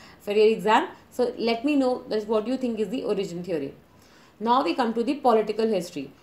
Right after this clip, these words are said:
So the early Pallava rulers from around, you can say sub-, roughly around two fifty A D to three fifty A D, they used to issue their charters in Prakrit.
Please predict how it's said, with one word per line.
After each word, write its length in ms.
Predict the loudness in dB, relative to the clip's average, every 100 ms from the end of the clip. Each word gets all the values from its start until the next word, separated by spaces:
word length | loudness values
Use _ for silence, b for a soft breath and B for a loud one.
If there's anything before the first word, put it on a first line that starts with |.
| B
So 140 | -2
the 200 | 0 2 2
early 320 | 2 2 0
Pallava 500 | 2 2 2 0 0
rulers 480 | 0 0 0 -2 -6
from 340 | 0 0 2
around, 360 | 2 0 0 -6
you 120 | -6
can 160 | -2 -2
say 60 | 0
sub-, 240 | 0 -2 -4
roughly 280 | -4 0 0
around 220 | 0 -2
two 120 | -2
fifty 320 | -4 -4 -2
A 40 | -2
D 140 | -2
to 100 | -6
three 180 | -4 -4
fifty 300 | -4 -6 -4
A 60 | -2
D, 200 | -4 -8 -12 B B
they 160 | -2 0
used 260 | 2 0 -2
to 80 | -4
issue 300 | -4 -4 0
their 160 | 0
charters 500 | 4 4 4 2 -2
in 100 | -2
Prakrit. 440 | 0 0 0 -4